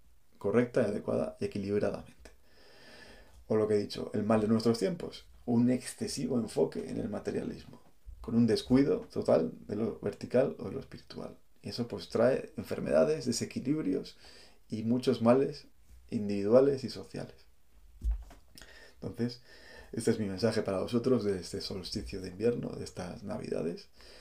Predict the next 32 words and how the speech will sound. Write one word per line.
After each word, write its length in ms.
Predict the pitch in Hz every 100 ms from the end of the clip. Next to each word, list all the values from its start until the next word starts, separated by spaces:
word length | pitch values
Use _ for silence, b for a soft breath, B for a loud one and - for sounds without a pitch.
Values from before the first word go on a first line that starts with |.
| B B B B
El 200 | 107 101
trabajo 540 | 104 101 139 - 113
equilibrado 540 | 104 101 101 110 120 117
y 40 |
profundo 680 | 104 - - 127 143 - - - - - - - -
de 160 | 107 98
lo 80 |
material 400 | 95 92 101 107
y 60 | 104
de 80 | 104
lo 80 | -
espiritual 680 | - - 107 104 - - - - -
para 180 | 95 98
lograr 320 | 95 104 104
una 200 | 95 90
cruz 240 | 101 92 - - - - - -
perfecta 600 | - - 110 - - - - -
en 100 | -
nuestra 300 | - - 87
vida 280 | 92 113 139 B B B B
y 80 | 123
seguir 280 | 110 110 117
ese 180 | 110
camino 320 | - 101 104 104
de 100 | -
la 100 | -
cruz, 200 | - - - - - b b b b b b b b b b - - - - - - - -
siendo 260 | - 104 98
conscientes 680 | 92 87 127 143 139 92 -
de 100 | -
que 80 |
estamos 480 | - 98 95 - -